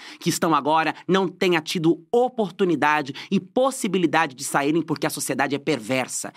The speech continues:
é cruel, massacra os nossos corpos. Mas eu também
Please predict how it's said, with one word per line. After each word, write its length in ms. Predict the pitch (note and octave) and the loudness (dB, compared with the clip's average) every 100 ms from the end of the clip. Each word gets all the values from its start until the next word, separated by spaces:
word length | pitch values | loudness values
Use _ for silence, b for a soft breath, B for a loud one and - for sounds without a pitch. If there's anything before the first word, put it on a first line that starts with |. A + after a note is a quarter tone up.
| B B | B B
é 80 | E3+ | -6
cruel, 600 | - D3 B2+ C3+ B2+ G2+ B - | -2 0 2 2 0 -2 B -2
massacra 800 | D#3 - - - E3+ - A2 G#2+ B | -2 -2 -4 -2 -2 -4 -10 -12 B
os 100 | C3+ B2 | -6 -4
nossos 280 | A2+ - | -4 -4
corpos. 340 | - G2+ - - B | -4 -6 -6 -14 B
Mas 200 | - D#3 | -2 0
eu 80 | E3+ | 0
também 440 | E3+ D3+ D#3+ F3+ | 0 2 2 2